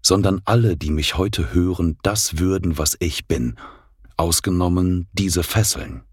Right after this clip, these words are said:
Apostelgeschichte sechsundzwanzig, Vers neunundzwanzig. Am heutigen ersten Sonntag nach Epiphanias lesen wir in Römer acht, Vers vierzehn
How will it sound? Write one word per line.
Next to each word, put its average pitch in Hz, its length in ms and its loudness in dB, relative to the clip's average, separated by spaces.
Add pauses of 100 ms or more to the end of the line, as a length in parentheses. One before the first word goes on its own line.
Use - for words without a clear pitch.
(1200)
Apostelgeschichte 82 760 0
sechsundzwanzig, 82 840 0
Vers 82 280 0
neunundzwanzig. 82 880 -2 (2750)
Am 90 160 4
heutigen 101 360 2
ersten 87 360 0
Sonntag 82 460 2
nach 78 200 2
Epiphanias 85 760 0
lesen 76 260 0
wir 73 140 0
in 71 80 -2
Römer 71 400 0
acht, - 240 -4
Vers - 240 -2
vierzehn 67 580 -4